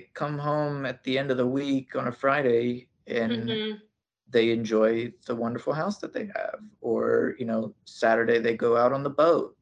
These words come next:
Speaker 1: and then they have a nice dinner. You know, it's like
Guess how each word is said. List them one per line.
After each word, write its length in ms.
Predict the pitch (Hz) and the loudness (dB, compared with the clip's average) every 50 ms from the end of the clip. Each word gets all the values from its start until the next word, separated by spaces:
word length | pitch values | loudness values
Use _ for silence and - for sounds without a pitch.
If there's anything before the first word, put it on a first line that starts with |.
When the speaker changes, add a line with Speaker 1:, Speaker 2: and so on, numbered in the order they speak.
| - - | -10 -10
Speaker 1:
and 140 | 117 117 | -8 -6
then 200 | 117 117 113 113 | -4 -4 -4 -2
they 340 | 117 117 117 117 117 117 127 - _ _ _ _ _ _ _ _ _ _ | -2 -2 -2 -2 -2 -4 -6 -10 _ _ _ _ _ _ _ _ _ _
have 140 | - 113 110 | -6 -2 0
a 40 | 113 | 0
nice 200 | 113 117 113 - | 0 -2 -2 -4
dinner. 680 | - - 123 123 123 120 120 123 123 123 120 120 113 - _ | -4 -2 0 0 2 2 2 2 2 2 0 -2 -4 -8 _
You 120 | 131 127 | -6 -6
know, 80 | 123 110 - | -6 -4 -6
it's 140 | 139 - | -2 2
like 240 | 127 123 117 113 - | 2 2 2 0 -4